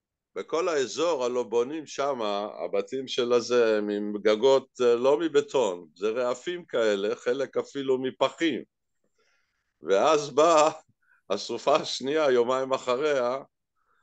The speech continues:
קראו לה אנה או שמנה, אני לא זוכר, והורידה מים, טונות של מים, גשמים, וזה שמה, זה מה שגמר את הכל, נהרס הכל.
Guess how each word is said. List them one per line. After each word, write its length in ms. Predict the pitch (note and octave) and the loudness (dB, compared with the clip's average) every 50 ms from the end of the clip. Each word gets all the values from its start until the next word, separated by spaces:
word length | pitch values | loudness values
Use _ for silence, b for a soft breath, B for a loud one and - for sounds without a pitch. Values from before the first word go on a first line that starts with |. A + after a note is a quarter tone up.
| _ _ _ _ _ _ _ _ _ | _ _ _ _ _ _ _ _ _
קראו 340 | - F#2+ G2 G#2+ B2 C3 B2+ | -2 0 2 4 4 4 4
לה 560 | B2+ B2 A#2 A#2 A2+ G#2 - - A#2 C3 D3+ | 6 6 6 8 6 6 4 4 2 2 2
אנה 240 | D#3 D3 C3+ A#2+ A2 G2+ | 2 2 2 2 2 2
או 140 | F#2+ F#2+ F#2+ | 0 -2 -4
שמנה, 560 | - - - B2 C3+ D3 C#3+ C3 B2 A2+ A2 | -6 -6 -2 0 2 2 2 0 0 -2 -2
אני 100 | A2 A2+ | 0 0
לא 120 | B2 C3 | -2 -2
זוכר, 680 | A#2+ B2+ B2 A#2 - - C3 B2 A#2+ B2+ C#3+ C#3 A#2 G2 F#2+ | 0 -2 -4 -4 -4 -2 -2 0 0 0 -2 -4 -6 -4 -4
והורידה 840 | A2 A#2 A2+ G#2+ - _ - - A2+ A#2 C3 E3 F3+ D#3 D#3 D#3 D3+ | -2 -2 -2 -4 -6 _ -4 0 0 2 2 0 0 2 2 2 2
מים, 520 | D#3 E3 F#3+ G#3+ F#3+ D#3 A#2 F#2+ F#2 F2+ - _ _ _ _ _ _ _ _ _ _ _ _ | 2 2 2 2 2 0 0 -2 -6 -12 -18 _ _ _ _ _ _ _ _ _ _ _ _
טונות 440 | - - D3 D#3+ E3 F3 F3 E3 - | -4 0 2 2 2 2 -2 -6 -4
של 180 | - D#3+ D3+ D3+ | -4 -4 -2 -2
מים, 320 | D#3+ D#3+ D3+ D3 B2+ A#2+ | -2 -2 -2 -2 -2 -6
גשמים, 680 | A2 - - - C3+ C3 C3+ E3+ G3 E3+ D3+ D#3+ D#3+ - _ _ _ _ _ _ _ _ _ _ - | -8 -8 -4 -2 0 0 0 0 -4 -6 -6 -8 -10 -12 _ _ _ _ _ _ _ _ _ _ -12
וזה 340 | F#2+ G2+ A2+ C#3 D#3 E3 | -10 -4 -2 0 0 0
שמה, 340 | D#3+ - F3 D#3+ E3+ E3 D3 | 0 -4 -4 -4 -2 -2 -4
זה 180 | C#3+ C3 D#3 E3+ | -2 -2 -2 -2
מה 100 | F3+ F3 | -2 -4
שגמר 460 | - - F3 E3 E3+ E3 E3+ F3+ F#3 | -4 -6 -6 -4 -4 -4 -2 -2 -2
את 120 | F3 - | -2 -2
הכל, 380 | F3+ F3+ - G#3 G3+ F#3 D3 G2+ G2 | -4 -4 -2 -2 -2 0 -2 -4 -4
נהרס 400 | G#2 G#2+ A2 C3 D3+ D3+ - E3 | -4 -4 -2 -2 -2 -4 -4 -6
הכל. 380 | D#3 - - G3 E3+ A#2+ - | -8 -6 -4 -2 -2 -2 -2